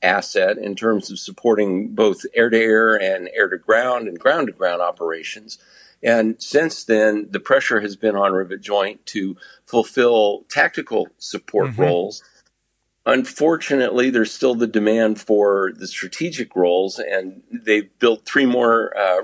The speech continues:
Speaker 1: Rivet Joints for the U S Air Force, three more for the Royal Air Force, and the, the numbers are, are still not enough. The airplanes are just in massive demand today.
Speaker 2: Mm-hmm.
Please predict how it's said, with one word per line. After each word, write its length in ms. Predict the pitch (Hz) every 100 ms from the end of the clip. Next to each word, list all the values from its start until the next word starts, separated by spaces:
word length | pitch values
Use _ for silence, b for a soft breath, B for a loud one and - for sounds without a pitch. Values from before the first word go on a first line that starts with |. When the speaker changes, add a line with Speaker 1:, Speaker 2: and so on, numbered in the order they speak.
| -
Speaker 1:
Rivet 280 | 113 120 -
Joints 320 | 113 107 -
for 140 | -
the 100 | 101
U 120 | 101
S 160 | 92 -
Air 140 | 127
Force, 540 | 120 - 120 110 104 -
three 240 | - 113
more 280 | 104 104 92
for 240 | - 98
the 280 | 90 92 92 -
Royal 300 | 98 95 92
Air 160 | 120
Force, 480 | 113 113 110 107 - B B B
and 480 | - 98 95 90 98
the, 320 | 131 101 110
the 140 | 95 95
numbers 640 | 107 123 120 104 95 -
are, 320 | 95 95 87 -
are 220 | 113 - -
still 340 | - - 147
not 220 | 127 123
enough. 380 | 101 98 82 -
The 140 | 104 101
airplanes 440 | 101 110 101 -
are 40 | 92
just 280 | 90 - 92
in 160 | 87
massive 420 | 101 120 117 107
demand 460 | 92 95 92 95 87
today. 420 | 87 82 71 - _ _ 120
Speaker 2:
Mm-hmm. 220 | 87